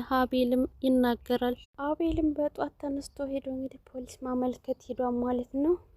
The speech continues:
አ፣ የሌለ ተጨንቋን ስት-፣ ሲላትም እንዴ ባለቤቷ አይደል እንዴት ለምን አይጨነቅም ስትል እንትን እንደዚህ ነው እንዴ ባለቤት ትዳር መሆን የሚያስጨንቀው ሲልም ይጠይቃል። አንተ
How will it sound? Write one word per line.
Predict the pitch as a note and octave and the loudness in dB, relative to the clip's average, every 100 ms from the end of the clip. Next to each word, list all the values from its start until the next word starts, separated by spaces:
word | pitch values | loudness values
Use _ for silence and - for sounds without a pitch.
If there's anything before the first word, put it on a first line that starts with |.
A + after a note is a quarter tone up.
| - - | -20 -18
አ፣ | C4+ C4 | -8 -4
የሌለ | C4 C4+ D4 D4 C#4 | 0 2 2 2 -2
ተጨንቋን | C4+ B3+ B3+ B3 B3 B3 B3 | -4 -4 -4 -4 -6 -8 -10
ስት-፣ | - C4 - - B3+ - - - - | -12 -12 -12 -8 -8 -8 -20 -14 -10
ሲላትም | - C#4 B3+ C4+ C4 D#4+ - | -2 4 4 4 2 -8 -8
እንዴ | C#4 C4+ C4 D#4 | -6 -4 -4 -6
ባለቤቷ | C#4 D4+ D4 C#4+ C#4 - | -6 -4 -2 -2 -4 -6
አይደል | C#4 D#4+ | -10 -6
እንዴት | C#4 C4 C4+ | -4 -4 -4
ለምን | C4+ C4 C4+ | -4 -2 -2
አይጨነቅም | C4 - B3+ B3 B3 - A#3+ | -4 -6 -6 -4 -4 -8 -16
ስትል | - - B3 | -16 -10 -6
እንትን | C4+ C4 A#3+ - - _ - _ _ - | -6 -6 -10 -12 -20 _ -20 _ _ -2
እንደዚህ | C#4+ C#4 C4 | 4 4 4
ነው | D4+ | 0
እንዴ | C#4+ B3+ B3 | 2 2 2
ባለቤት | C4 B3+ C4 C4 - | 0 0 0 0 -4
ትዳር | C4+ C#4 C4+ | -6 -4 -2
መሆን | B3+ C4 | -2 -2
የሚያስጨንቀው | C4 C4+ - - B3+ C4+ D4+ D#4 - | -2 -2 -4 -8 -6 -6 -6 -8 -10
ሲልም | - B3+ B3+ C4+ - | -14 -10 -8 -10 -14
ይጠይቃል። | C4 - B3+ G3+ C4 C4 - _ _ - - _ - - - _ _ - - - C#4 C4+ | -12 -6 -6 -4 -8 -8 -16 _ _ -20 -20 _ -20 -20 -20 _ _ -20 -20 -6 0 4
አንተ | C4+ C#4 | 4 4